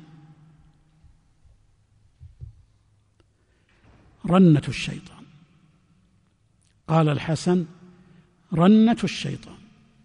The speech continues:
هنا العلماء رحمهم الله تعالى اختلفوا في ما المقصود بقوله: "رنة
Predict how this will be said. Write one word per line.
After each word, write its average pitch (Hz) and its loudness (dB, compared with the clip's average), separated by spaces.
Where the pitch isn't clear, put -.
هنا 302 2
العلماء 226 0
رحمهم 190 0
الله 175 0
تعالى 151 -4
اختلفوا 170 -2
في 139 -6
ما 214 4
المقصود 175 2
بقوله: 143 0
"رنة 143 0